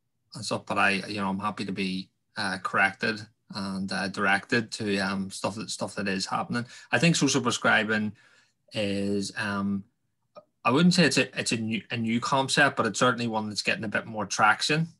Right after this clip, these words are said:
I think, which is great. Um, and that sort of, um, that concept of trying, trying alternative approaches, uh, to, to medicine, uh, or to, to medication, I think is something we need to explore, uh,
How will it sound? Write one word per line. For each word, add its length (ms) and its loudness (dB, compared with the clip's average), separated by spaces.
I 80 -2
think, 240 -2
which 160 -8
is 100 -4
great. 520 -4
Um, 560 2
and 340 0
that 280 4
sort 220 -2
of, 320 -2
um, 600 -2
that 160 2
concept 360 -2
of 120 -4
trying, 380 0
trying 280 -2
alternative 500 -2
approaches, 760 -4
uh, 240 -4
to, 320 -8
to 80 -8
medicine, 560 0
uh, 240 2
or 80 2
to, 160 -2
to 160 -6
medication, 880 -2
I 80 -8
think 160 -8
is 80 -4
something 320 -6
we 80 -8
need 200 -10
to 60 -2
explore, 640 -4
uh, 200 0